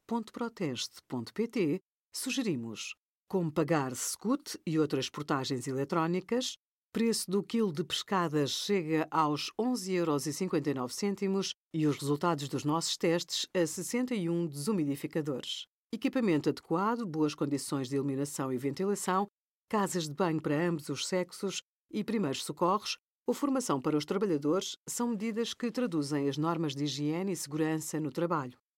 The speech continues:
Com as necessárias adaptações, estas regras aplicam-se ao teletrabalho. O teletrabalhador não pode ser discriminado em relação a quem presta ao trabalho da empresa.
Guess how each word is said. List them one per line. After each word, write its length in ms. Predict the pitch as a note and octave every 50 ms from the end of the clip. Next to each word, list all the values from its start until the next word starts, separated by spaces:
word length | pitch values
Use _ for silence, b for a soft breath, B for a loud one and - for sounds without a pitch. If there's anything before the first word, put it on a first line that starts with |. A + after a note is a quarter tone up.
| _ _
Com 300 | - F#3 F3 D#3+ D#3 -
as 160 | - D3 C#3
necessárias 520 | B2+ E3 E3+ - - G#3+ F3+ D#3 D3 C3 D3
adaptações, 680 | C3 C3+ C3 - F#3+ F#3 - - G#3+ A3+ C#4 D4+ D4 - _ _ _ _ _
estas 340 | - A3+ B3 B3 - C#4 B3+
regras 440 | - - E3+ D3+ C#3+ D3 C#3+ C3 E3+
aplicam-se 520 | D#3 - - G3 F#3+ - F3+ E3+ E3+ -
ao 120 | D#3+ C#3 C3
teletrabalho. 840 | B3+ - G3+ F#3+ E3+ C#3+ B2+ - D3 C#3+ C#3 D#3 C#3+ A#2+ A#2 - - _ _ _ _ _ _ _ _ _
O 120 | - E3 D3+
teletrabalhador 880 | D3+ - F#3 E3+ D3 C3 B2+ C3+ C3 C3 C3 C3+ C#3 C#3 E3+ G3+ A#3 A#3+ - - _
não 240 | - F3+ G3 F#3+ E3+
pode 240 | - F#3 D#3+ C#3+
ser 220 | - - - D3 B2
discriminado 760 | - - - - A3+ A#3 G#3 E3+ D#3 D3+ D3+ F3 G3+ G3+ G3
em 80 | F#3 D#3+
relação 380 | D3 E3 D3+ - - E3 D#3+
a 60 | D3+
quem 240 | D3 - - F#3 F#3
presta 420 | - - D#3+ D3 C#3+ D3+ D3 - D#3+
ao 60 | D#3
trabalho 320 | - F3 D3 C#3+ C3+ B2+
da 80 | C#3 D3
empresa. 520 | D#3+ E3+ E3 E3+ C#3 A#2+ A#2 - A2 G#2